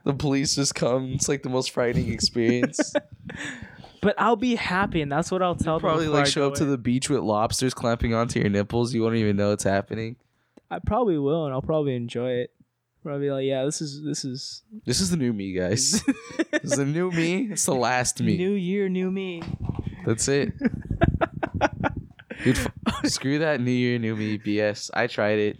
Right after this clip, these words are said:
Speaker 1: It doesn't work.
Speaker 2: It doesn't work?
Speaker 1: It doesn't
Speaker 2: No,
Speaker 1: work.
Speaker 2: of course not.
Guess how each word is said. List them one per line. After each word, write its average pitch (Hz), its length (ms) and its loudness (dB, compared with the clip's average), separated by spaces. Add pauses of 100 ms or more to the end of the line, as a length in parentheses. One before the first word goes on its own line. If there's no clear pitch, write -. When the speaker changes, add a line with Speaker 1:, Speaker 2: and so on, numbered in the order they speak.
(160)
Speaker 1:
It 113 80 -8
doesn't 110 280 0
work. 101 420 -6
Speaker 2:
It - 40 -18
doesn't 135 320 -8
work? 139 340 0
Speaker 1:
It - 40 -20
doesn't 98 300 -6
Speaker 2:
No, - 80 -2
Speaker 1:
work. - 80 -2
Speaker 2:
of - 60 -10
course 349 380 2
not. 135 360 0